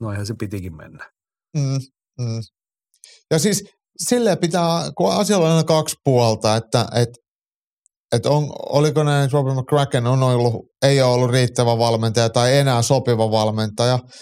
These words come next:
Speaker 2: Sitä on mahdoton meidän täältä kulissista sanoa. Mut se, että ha-, lähdetään hakemaan ratkaisua ongelmaan, että yritetään sitä vaikka eri valmentajien kanssa, niin se on kuitenkin ainoa keino päästä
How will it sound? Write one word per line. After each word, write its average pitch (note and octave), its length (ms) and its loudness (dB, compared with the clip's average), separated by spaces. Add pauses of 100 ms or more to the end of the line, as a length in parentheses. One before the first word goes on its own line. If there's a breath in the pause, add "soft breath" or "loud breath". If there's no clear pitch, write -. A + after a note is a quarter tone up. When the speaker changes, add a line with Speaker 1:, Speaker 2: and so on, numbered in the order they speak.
(220 loud breath)
Speaker 2:
Sitä C#3 160 2
on C#3 60 0
mahdoton B2 560 0 (760)
meidän A#2 280 2
täältä A2+ 260 -2
kulissista A#2+ 560 -2
sanoa. A2+ 480 -4 (680 loud breath)
Mut C3 140 -2
se, G#3+ 220 2
että G3+ 220 0
ha-, C#3 240 -2
lähdetään D3 480 0
hakemaan C3 680 0
ratkaisua F#2+ 800 -4 (220)
ongelmaan, F#2 840 -4 (160)
että A#2 140 -2
yritetään C#3 520 0
sitä G2 100 -6
vaikka A#2+ 180 0
eri G3+ 200 0
valmentajien G2 600 -2
kanssa, A#2+ 260 -2
niin C3 80 -2
se G3 120 0
on G3 80 -6
kuitenkin F#3 360 -2 (440 loud breath)
ainoa G3+ 340 2
keino C#3+ 220 0
päästä D3+ 300 -2